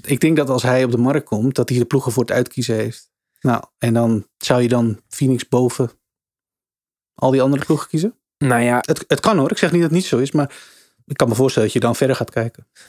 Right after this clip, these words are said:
Speaker 2: Ja, kijk, ik weet het niet zo goed. Iedereen, ehm, nou, had hem gelijk bij de Lakers neergezet. Maar ik weet niet of de Lakers nou per se zo'n logische fit voor hem is.
Speaker 1: Nee,
Speaker 2: Ik snap
Speaker 1: maar
Speaker 2: het, dat, de link, en ik snap, eh,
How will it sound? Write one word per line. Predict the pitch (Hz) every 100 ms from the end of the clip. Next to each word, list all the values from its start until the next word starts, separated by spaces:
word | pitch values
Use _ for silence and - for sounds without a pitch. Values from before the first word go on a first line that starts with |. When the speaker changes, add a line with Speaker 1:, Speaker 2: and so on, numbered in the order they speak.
| _
Speaker 2:
Ja, | - 311 180
kijk, | - 226 156
ik | 143
weet | 151 254
het | 262
niet | 151
zo | 135
goed. | - 123 -
Iedereen, | 165 185 175 170 156 147
ehm, | - 135 127 127 123 120 117 123 - _ _ _
nou, | 123 123 101
had | 127 127
hem | 120
gelijk | 131 110 107
bij | 110
de | 107 127
Lakers | 113 110 117
neergezet. | - 110 107 113 104 101 - - _ _ _ _ _ -
Maar | 139 139 139 135 131 - _ _ _ _ _ _
ik | - 160
weet | 151 170
niet | 160
of | 135
de | 131
Lakers | 135 135 131 117
nou | 131 120
per | - 127
se | 120 123 123 123 - _ _
zo'n | 123 123 120
logische | 120 123 - 131 135
fit | - 170
voor | - 117
hem | 120 104
is. | 117 120 - _ _ _ _ _ _ _ _ _ _ _ _ _
Speaker 1:
Nee, | 123 117
Speaker 2:
Ik | 110
snap | 101 123 196
Speaker 1:
maar | 131 117
Speaker 2:
het, | 160
dat, | 127 113 120 110
de | 123
link, | 123 117 113 135 -
en | 110 110
ik | 123
snap, | - 101 -
eh, | 123